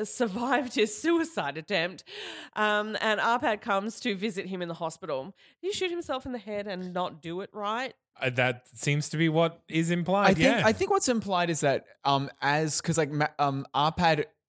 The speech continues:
Speaker 3: enters the shop as he sees Marashek raising the gun to his head, and so I think it's insinuated that Arpad goes to push him, the gun out of his hand, and then he, like, he still shoots himself somewhere in his body,
Speaker 2: Right.
Speaker 3: but, like, doesn't actually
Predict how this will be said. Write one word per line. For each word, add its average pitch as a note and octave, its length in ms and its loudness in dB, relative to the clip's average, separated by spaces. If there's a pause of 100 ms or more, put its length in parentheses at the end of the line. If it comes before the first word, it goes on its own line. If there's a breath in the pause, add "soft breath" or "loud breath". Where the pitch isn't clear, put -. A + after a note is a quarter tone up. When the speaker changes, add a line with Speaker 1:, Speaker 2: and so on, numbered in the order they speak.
(160)
Speaker 3:
enters D3+ 320 2
the D3+ 60 -4
shop - 260 0
as B2+ 140 0
he C3 100 2
sees C3 400 2
Marashek B2+ 380 0
raising A#2+ 440 2
the A#2+ 60 2
gun A#2 220 0
to C3+ 80 0
his C3 160 0
head, E3+ 180 2
and D3 100 0
so C3+ 120 2
I B2+ 80 4
think C#3 220 0
it's B2 120 -2
insinuated B2+ 540 0
that - 120 -2
Arpad A#2 360 -2
goes A#2 220 0
to A2 80 -8
push - 500 0
him, A#2+ 420 -2 (460)
the C#3 100 0
gun C3+ 280 2
out C3 160 4
of A#2+ 60 -2
his B2 120 -4
hand, A2+ 260 -4
and A#2+ 160 -4
then A#2+ 120 0
he, A#2+ 180 -2
like, A#2+ 180 0
he B2+ 60 -4
still D#3+ 300 0
shoots - 400 0
himself B2+ 500 -4 (160)
somewhere B2+ 500 2
in A#2+ 80 0
his A2+ 120 -2
body, G#2+ 540 -2 (120)
Speaker 2:
Right. A2 380 -6
Speaker 3:
but, C#3+ 220 4
like, C3 200 4
doesn't C#3+ 260 -2
actually B2+ 720 0